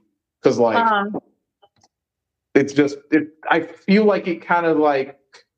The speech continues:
Speaker 1: for me, it's like, you know, those are some strong feet. They could, like, absolutely dominate me, even if I'm not, you know,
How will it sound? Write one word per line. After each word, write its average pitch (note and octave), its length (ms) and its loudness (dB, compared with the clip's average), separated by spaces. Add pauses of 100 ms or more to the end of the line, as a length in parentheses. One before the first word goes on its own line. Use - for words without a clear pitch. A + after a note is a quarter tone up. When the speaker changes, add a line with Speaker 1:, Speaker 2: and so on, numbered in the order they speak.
(280)
Speaker 1:
for G#3 100 4
me, G#3 200 2
it's E3+ 180 -4
like, C#3 400 -2
you D3+ 100 -2
know, A2+ 260 -6
those D3 220 2
are C#3 100 4
some C3 160 -6
strong A#2+ 340 -2
feet. B2 280 -4
They B2 120 -6
could, B2 100 -8
like, A2+ 420 -4
absolutely A2+ 460 -4
dominate A#2+ 540 0
me, A#2+ 80 4
even C3+ 340 2
if B2+ 100 -2
I'm B2+ 160 0
not, B2+ 380 -2
you B2 120 -2
know, G#2+ 340 -4